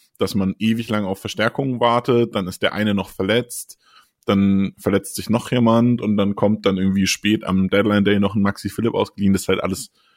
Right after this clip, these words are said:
ist halt alles ungeil für einen neuen Trainer, der sich ja sowieso erst reinfinden muss. Wenn du die Verpflichtungen jetzt alle fix machst,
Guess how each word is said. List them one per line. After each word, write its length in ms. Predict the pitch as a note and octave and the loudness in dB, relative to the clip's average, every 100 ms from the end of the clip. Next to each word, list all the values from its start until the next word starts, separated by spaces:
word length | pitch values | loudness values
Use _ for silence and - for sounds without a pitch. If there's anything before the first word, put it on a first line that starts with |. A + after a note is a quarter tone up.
| _ _ | _ _
ist 60 | - | -4
halt 100 | - | -4
alles 300 | G2 G#2 _ | -4 -6 _
ungeil 500 | A#2 C3 A2 G2 G2 | 0 2 4 2 2
für 200 | G2+ A2 | 0 -2
einen 120 | G2+ | 0
neuen 280 | F#2+ G2 F#2+ | 2 2 2
Trainer, 360 | F2+ G2 A2+ G2 | 0 0 2 2
der 140 | F2+ | 0
sich 120 | F2+ | 0
ja 80 | F#2 | -2
sowieso 420 | E2+ F2 F2 G#2 | -4 -4 0 0
erst 220 | - E2+ - | 0 -2 -4
reinfinden 480 | F2 - F2+ - | -6 -6 -10 -6
muss. 240 | F2 G#2+ - _ _ _ _ _ _ - | -6 -6 -10 _ _ _ _ _ _ -18
Wenn 140 | - F#2+ | -4 -2
du 80 | F2+ | -2
die 140 | E2 | -4
Verpflichtungen 560 | - E2 G#2 G2+ G2 F2+ | -8 -4 -2 -2 0 0
jetzt 200 | G#2 - | 0 0
alle 160 | G#2 | -2
fix 260 | - G#2 - | 0 -4 0
machst, 340 | G#2+ A2 - | -2 -2 -10